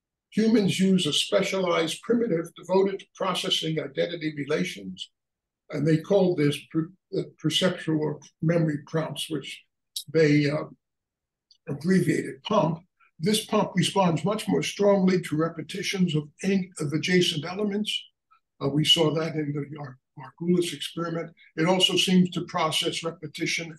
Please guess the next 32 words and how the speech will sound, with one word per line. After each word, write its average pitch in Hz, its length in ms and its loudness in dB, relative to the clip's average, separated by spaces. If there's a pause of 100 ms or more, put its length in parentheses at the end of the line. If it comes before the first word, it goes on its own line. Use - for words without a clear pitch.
at 156 100 -10
a - 60 -14
short - 480 0
distance. 185 460 2 (680)
Uh, 151 300 -4 (320)
the 151 120 -2
pump 208 300 2
seems 180 420 2
to 151 100 -2
be 143 200 2
innate 190 440 -4 (400)
and 156 200 0
might 175 220 0
be 165 160 -4
present 185 500 0
in 147 160 -2
different 175 360 -4
modalities. 160 760 -2 (380)
Not 175 180 2
only 196 300 4
are 160 120 4 (360)
human 190 440 0 (100)
neonates 175 500 4
sensitive 147 540 -2
to 151 100 -8
repetition 147 640 -6
structures, - 580 -4 (320)
but 170 200 4
even 196 340 8
bees 208 380 6
are 160 100 2
sensitive 143 480 -2